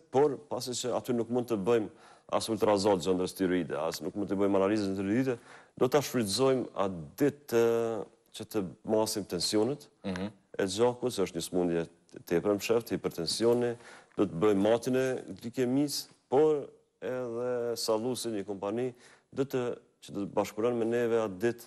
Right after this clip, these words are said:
Speaker 1: do të jep, a, aparatet të matjes sheqerit falas. I kisha lut nesër ata që shkojnë për matjen e sheqerit të shkojnë esull nesër në mëngjes,
Speaker 2: Mhm.
Speaker 1: të mos, e, të mos konsumojnë as kafe, as ushqim,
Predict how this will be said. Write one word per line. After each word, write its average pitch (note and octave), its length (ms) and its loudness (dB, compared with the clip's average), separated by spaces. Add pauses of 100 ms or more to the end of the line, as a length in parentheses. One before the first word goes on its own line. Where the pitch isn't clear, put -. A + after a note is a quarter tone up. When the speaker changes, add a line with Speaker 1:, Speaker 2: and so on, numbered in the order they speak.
(100)
Speaker 1:
do G#2+ 160 -4
të G2 260 2
jep, G#2+ 200 2 (640)
a, F2+ 360 2
aparatet G#2 540 2 (100)
të - 180 -4
matjes G2 360 0
sheqerit G2+ 420 2
falas. B1 520 -2 (640)
I F2+ 80 -6
kisha A#2+ 180 4
lut B2 240 2
nesër A2+ 240 4
ata A#2 120 -2
që G#2+ 140 -6
shkojnë G#2+ 300 2
për G2 100 0
matjen G#2 240 2
e - 40 -12 (100)
sheqerit A2 320 -2
të G2+ 100 -2
shkojnë - 280 -2
esull F2 360 0
nesër D#2+ 300 -4
në D2 80 -6
mëngjes, F#2 480 -4
Speaker 2:
Mhm. F#2+ 280 -4 (140)
Speaker 1:
të D#2+ 60 -6
mos, F#2+ 360 -2
e, F#2 300 4 (340)
të F2 100 0
mos F#2+ 200 2
konsumojnë E2+ 540 2
as F#2+ 140 0
kafe, F#2+ 320 2
as D#2 120 -2
ushqim, G#2+ 380 -4